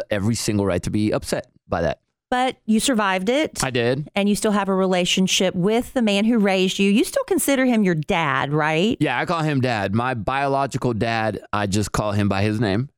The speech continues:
Speaker 1: And
Speaker 2: Mm-hmm.
Speaker 1: he's totally cool with that. I told him, "You, you missed out on the opportunity to gain that title," and, and he understands that. And, but he's, I still consider him,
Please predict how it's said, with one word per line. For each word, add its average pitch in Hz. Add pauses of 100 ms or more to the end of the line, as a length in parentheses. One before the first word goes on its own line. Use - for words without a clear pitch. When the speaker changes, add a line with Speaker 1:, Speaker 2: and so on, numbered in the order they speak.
(120)
Speaker 1:
And 113
Speaker 2:
Mm-hmm. 110
Speaker 1:
he's 120
totally 117
cool 120
with 101
that. 117
I 113
told 110
him, 113
"You, 113
you 123
missed 120
out 123
on 120
the 120
opportunity 113
to 113
gain 110
that 101
title," 110
and, 110
and 101
he 110
understands 101
that. 113
And, 98
but 151
he's, 175
I 156
still 170
consider 117
him, 107